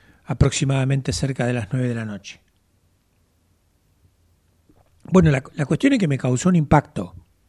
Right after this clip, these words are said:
Y yo lo recibí, lo recibí en el cuerpo. Yo me sentí como que algo empezaba a correr.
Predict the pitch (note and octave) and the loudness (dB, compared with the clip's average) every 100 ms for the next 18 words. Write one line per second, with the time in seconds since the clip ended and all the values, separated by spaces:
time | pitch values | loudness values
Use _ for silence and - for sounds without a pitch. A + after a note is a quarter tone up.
0 | _ _ _ _ _ _ - - - B2+ | _ _ _ _ _ _ -20 -8 -2 4
1 | G#3 A#3+ G#3 E3+ - D#3+ D#3 B2+ A#2+ B2+ | 8 10 8 6 4 4 6 4 0 -2
2 | C#3+ F3 G3+ E3 F3+ D3+ A#2 - F#2+ - | 2 4 4 4 6 6 4 -2 -10 -10
3 | - _ - _ _ _ _ _ _ - | -18 _ -20 _ _ _ _ _ _ -8
4 | - C#3+ D#3+ E3 C#3 F3 F3+ E3 - B2+ | 0 2 4 2 2 4 4 4 -2 -6
5 | B2 B2+ B2+ C#3+ D3+ D#3 - _ _ _ | -4 -2 0 4 4 4 -2 _ _ _
6 | _ _ _ C#3 C3+ A#2+ D3 C3+ - B2 | _ _ _ -8 -4 2 6 6 4 0
7 | A2+ G2+ | 0 -6